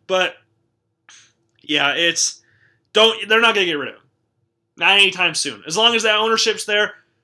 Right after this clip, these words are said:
Tua gonna be there for a while. Unless he, once you get to the fourth year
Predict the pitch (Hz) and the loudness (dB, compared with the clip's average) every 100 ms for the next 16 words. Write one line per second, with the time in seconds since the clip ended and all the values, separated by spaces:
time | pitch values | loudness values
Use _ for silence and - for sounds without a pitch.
0 | _ - 208 190 180 170 170 165 165 156 | _ -2 0 0 -2 -6 -2 -2 -2 -4
1 | 147 123 - - 185 214 226 226 226 220 | -2 -2 -4 -6 -6 2 2 2 2 0
2 | 170 - _ _ - 233 254 233 233 190 | -2 -14 _ _ -2 0 0 0 -2 -2
3 | 190 208 208 202 196 202 202 196 | -6 0 0 0 -2 0 0 -2